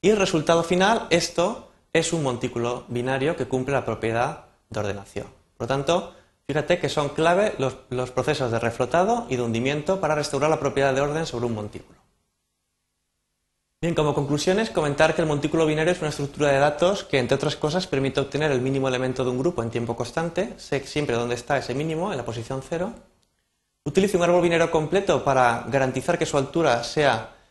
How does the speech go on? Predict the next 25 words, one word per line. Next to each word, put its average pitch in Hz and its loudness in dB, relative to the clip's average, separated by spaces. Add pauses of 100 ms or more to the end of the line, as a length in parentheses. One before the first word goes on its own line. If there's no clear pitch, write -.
(320)
eh, 135 4
del 131 4
orden 143 4
del 123 2
logaritmo 127 2
en 139 0
base 135 0
dos 143 2
del 123 -2
número 135 0
de 131 2
elementos, 165 -4
y 139 0
al 143 4
utilizar 143 0
una 185 0
representación 170 -2
implícita, 175 -4
fíjate 165 -2 (260)
que 135 -2
no 147 0
implica 156 -2
sobrecoste 147 -4
de 139 0
memoria. 123 -4